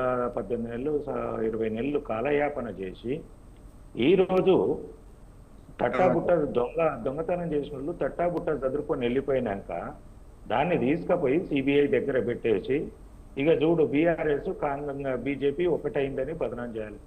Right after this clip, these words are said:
రేవంత్ రెడ్డి గారి రాజకీయం ఏంటంటే, ఆయన చేతల కంటే ఎక్కువ వీడు వాళ్ళతోటి ఉన్నాడు, వాడు వీళ్ళతోటి ఉన్నాడు అని చెప్పేసి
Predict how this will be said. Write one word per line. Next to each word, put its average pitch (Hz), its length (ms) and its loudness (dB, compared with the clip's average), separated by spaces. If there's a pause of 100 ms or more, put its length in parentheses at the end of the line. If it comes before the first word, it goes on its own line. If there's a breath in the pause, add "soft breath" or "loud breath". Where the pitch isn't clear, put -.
(420)
రేవంత్ 165 400 4
రెడ్డి 160 260 2
గారి 156 220 4
రాజకీయం 143 680 0
ఏంటంటే, 127 480 -4
ఆయన 131 280 0
చేతల 139 440 -4
కంటే 147 280 -4
ఎక్కువ 151 440 0 (540)
వీడు 160 260 6
వాళ్ళతోటి 151 600 6
ఉన్నాడు, 147 260 0
వాడు 143 340 2
వీళ్ళతోటి 143 580 0
ఉన్నాడు 139 240 -4
అని 135 160 -4
చెప్పేసి 143 680 0